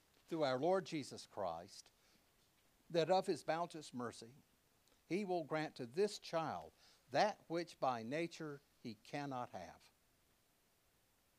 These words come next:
So what does that mean? Well, if, "That which by nature he cannot have, that he may be baptized with water and the Holy Ghost and received into Christ's holy church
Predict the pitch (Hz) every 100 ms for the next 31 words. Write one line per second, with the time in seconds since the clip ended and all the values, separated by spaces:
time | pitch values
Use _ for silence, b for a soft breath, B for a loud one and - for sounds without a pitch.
0 | _ _ _ _ _ - - 131 135 143
1 | 127 123 110 90 92 _ _ _ _ _
2 | _ _ _ _ _ _ _ b b b
3 | _ - 113 104 107 _ _ - 156 190
4 | 156 170 - 139 120 123 135 131 117 117
5 | - 120 113 - 107 90 - - 117 110
6 | 165 160 135 127 110 131 147 160 - 120
7 | 113 107 92 127 139 139 135 120 110 98
8 | 147 131 117 117 117 127 - - B B
9 | B 135 127 120 127 - 180 156 127 -
10 | 135 110 - 170 165 160 147 139 120 127
11 | -